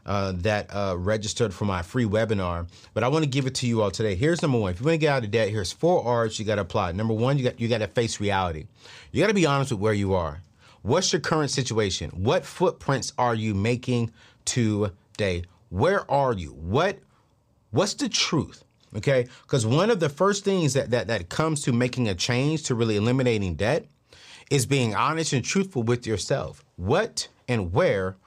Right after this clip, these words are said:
are you? You gotta face your reality. Then number two, you gotta write down your results. What do you desire in the future? So once you face your reality where you are presently, what do you wanna desire in the future? You wanna be debt free? You wanna,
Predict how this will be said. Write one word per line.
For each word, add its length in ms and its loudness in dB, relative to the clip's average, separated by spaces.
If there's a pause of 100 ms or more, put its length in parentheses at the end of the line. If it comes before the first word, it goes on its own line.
(120)
are 220 2
you? 140 -8
You 80 -4
gotta 160 0
face 260 0
your 80 0
reality. 480 0 (460)
Then 100 2
number 160 2
two, 180 0
you 120 -2
gotta 160 2
write 180 2
down 180 2
your 120 0
results. 420 0
What 300 0
do 100 -2
you 100 2
desire 500 2
in 80 2
the 40 0
future? 460 -6 (1040)
So 160 2
once 200 2
you 80 2
face 320 2
your 80 2
reality 400 4
where 160 2
you 200 2
are 100 2
presently, 720 -2 (1300)
what 280 0
do 80 -2
you 100 2
wanna 160 4
desire 380 2
in 80 2
the 40 0
future? 320 -4
You 160 0
wanna 200 4
be 100 2
debt 220 0
free? 240 -2
You 100 -2
wanna, 220 2